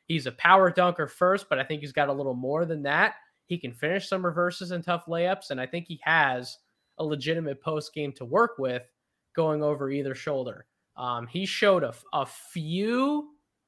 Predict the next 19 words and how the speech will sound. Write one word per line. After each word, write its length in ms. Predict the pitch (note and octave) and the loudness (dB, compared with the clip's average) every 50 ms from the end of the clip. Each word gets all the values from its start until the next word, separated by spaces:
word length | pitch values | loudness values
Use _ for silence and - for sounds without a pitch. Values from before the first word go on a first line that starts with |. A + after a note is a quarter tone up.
| _ _ _ | _ _ _
signs 500 | - - - A3+ G#3 G#3+ A3+ A3+ A3 G3 | -12 0 4 6 6 8 6 4 0 -2
of 120 | G3+ F3 F3 | -4 -2 0
life 280 | F#3 F#3+ G#3 G#3+ G#3+ | 2 2 2 2 -2
scoring 440 | - - - - F3 F3+ F#3+ F#3+ F#3 | -4 -8 -4 -2 0 0 0 0 0
away 280 | F#3 E3 D#3+ E3+ F3 F3 | -2 0 0 0 -2 -2
from 180 | F3 - F3+ | -6 -8 -10
the 80 | E3 D3 | -10 -6
basket, 480 | D3+ D#3+ D#3+ D#3+ E3 E3 - F#3 E3+ | -4 -2 0 0 -2 -2 -4 -8 -8
but 80 | - C#3 | -6 -4
obviously 440 | C3 C3+ C#3+ C#3+ D3+ - - D#3 C#3+ | -2 -2 -2 -2 -4 -8 -8 -6 -4
that's, 260 | C#3 C#3 C#3 - - | -4 -6 -6 -6 -10
like, 120 | D3+ C#3+ | -10 -10
a 60 | C#3 A#2+ | -12 -12
ginormous 760 | A#2 - C#3+ B2+ C3 B2+ B2+ C3 C3+ C3+ C3 C3 B2 - | -8 -6 -6 -6 -4 -6 -6 -4 -4 -4 -4 -6 -8 -10
question 400 | - - D3 C#3 - - - C#3+ | -8 -6 -6 -6 -6 -6 -10 -8
mark 320 | C3+ C3 B2 A#2+ A#2 - _ | -6 -6 -6 -6 -8 -8 _
for 220 | - D3 D3 C#3+ | -4 -4 -4 -4
him. 300 | D3+ E3 D#3+ D#3 D3 C3 B2 | -4 -6 -6 -6 -8 -8 -4
What 280 | C3 C3+ C3+ B2+ - | -2 -2 -2 -4 -6